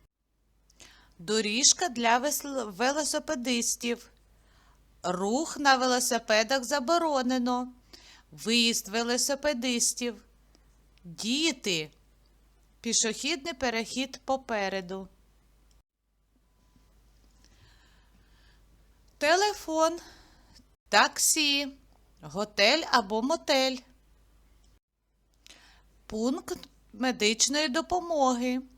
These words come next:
Місце зупинки трамвая. Місце зупинки автобуса. І місце зупинки тролейбуса.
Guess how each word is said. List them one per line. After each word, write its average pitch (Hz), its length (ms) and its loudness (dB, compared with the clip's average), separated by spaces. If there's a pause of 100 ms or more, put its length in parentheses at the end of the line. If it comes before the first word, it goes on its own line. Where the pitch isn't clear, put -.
(500)
Місце 202 500 -2
зупинки 277 600 -4
трамвая. 262 920 2 (520)
Місце 269 540 0
зупинки 226 600 -4
автобуса. 262 1080 0 (540)
І 180 140 -6
місце 190 440 -6
зупинки 214 680 -4
тролейбуса. 240 1120 -4